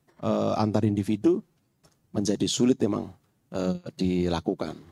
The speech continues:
Maka ya konsep keadilan sosial bagi Nozick ya nggak ada. <clears throat> Kalau adil secara sosial itu kan hanya unintended consequence dari individu-individu yang memang mengejar kepentingannya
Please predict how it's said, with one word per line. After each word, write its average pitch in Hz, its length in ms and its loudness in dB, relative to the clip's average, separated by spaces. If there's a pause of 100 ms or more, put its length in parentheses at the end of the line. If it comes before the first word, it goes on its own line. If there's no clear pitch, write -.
(240)
Maka 139 240 2
ya 117 120 4 (120)
konsep 101 320 -2
keadilan 95 400 0
sosial 113 400 2
bagi - 240 0
Nozick 92 400 0
ya 76 160 -4
nggak 90 200 0 (120)
ada. - 100 2 (680)
<clears throat> - 240 -8 (1300)
Kalau 117 460 4
adil 120 320 6
secara 110 280 2
sosial 139 520 4
itu 127 160 4
kan 175 200 8
hanya 127 280 4 (120)
unintended 143 680 6
consequence 113 1000 2 (760)
dari 117 320 4
individu-individu 113 800 4
yang 135 160 8
memang 139 320 4 (400)
mengejar 110 480 4
kepentingannya 104 880 2